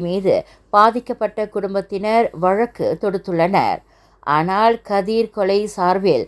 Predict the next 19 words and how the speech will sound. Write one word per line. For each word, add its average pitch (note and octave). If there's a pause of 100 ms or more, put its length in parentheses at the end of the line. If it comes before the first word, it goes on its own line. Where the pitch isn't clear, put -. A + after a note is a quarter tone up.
(400)
அவர் A3+ (100)
மீது G3 (500)
எந்த A#3+ (140)
குற்றச்சாட்டுகளும் G3 (120)
கொண்டு A#3
வரப்படவில்லை. D#3 (580)
அநியாயமாக A#3+
கதிரின் G#3+
உயிர் G#3
பறிக்கப்பட்டதை F#3+ (100)
தொடர்ந்து G3 (380)
சம்பந்தப்பட்ட A#3+
அதிகாரி A3+
மீது F#3 (180)
குற்றச்சாட்டு G#3 (100)
கொண்டு G3
வர F#3
வேண்டும் G#3+
என E3+